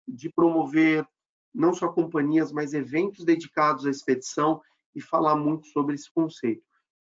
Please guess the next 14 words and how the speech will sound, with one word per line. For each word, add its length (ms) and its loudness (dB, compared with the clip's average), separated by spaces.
E 40 2
a 60 4
gente 240 0
imagina 420 2
que 80 -8
expedição 720 0
não 200 2
é 20 4
algo 240 4
do 140 -14
futuro, 400 0
é 20 4
algo 220 -2
presente. 680 -6